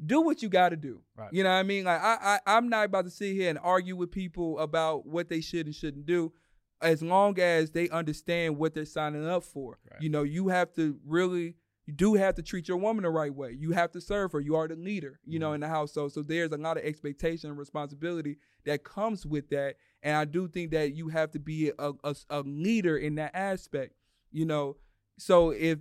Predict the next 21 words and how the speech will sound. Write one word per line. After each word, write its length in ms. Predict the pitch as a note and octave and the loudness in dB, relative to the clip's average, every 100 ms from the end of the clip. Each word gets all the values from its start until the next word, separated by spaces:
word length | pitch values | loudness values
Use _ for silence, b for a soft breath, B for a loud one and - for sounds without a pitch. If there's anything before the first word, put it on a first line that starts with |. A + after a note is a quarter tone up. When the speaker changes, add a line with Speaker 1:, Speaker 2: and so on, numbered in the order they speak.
| - C#3 | -6 2
Speaker 1:
that's 300 | F3 G#3 E3+ | 6 6 4
going 400 | F3+ F#3 F3+ F3 | -2 -2 -2 -4
to 160 | F#3 D#3 | -2 0
allow 420 | C#3+ D3+ F3 F3+ | 0 -2 0 0
them 440 | D#3 D#3+ D#3+ D3+ D3 | 0 -4 -4 -4 -6
to 80 | D3+ | -10
really 300 | C#3+ E3 D#3 | -4 -2 -2
perform 800 | D3+ D3 - - F#3+ A3 G3+ F3 | -4 -8 -12 -2 2 6 6 4
in 140 | D3+ D#3 | 0 -4
the 80 | |
best 360 | D3 D#3 D3+ - | -2 -2 -2 -2
way 140 | C#3+ | -4
possible, 520 | C#3+ D#3+ D#3+ D3+ D3 D3 | -2 -2 -2 -2 -6 -6
in, 160 | F3 - | -6 -6
in 180 | D#3+ D3+ | -6 -6
the 40 | |
most 320 | D3 E3 D#3+ - - | -2 -2 -2 -8 0
excellent 560 | G#3+ - E3 D3+ D3 C3+ | 0 0 -4 -4 -6 -4
way 220 | D3 C#3+ | -4 -4
possible, 640 | - D3 D3 C#3+ D3 D3 b b b - | -4 -6 -6 -10 -14 -14 b b b -6
then 500 | D3+ E3+ D#3+ D3+ | -2 -2 -2 -6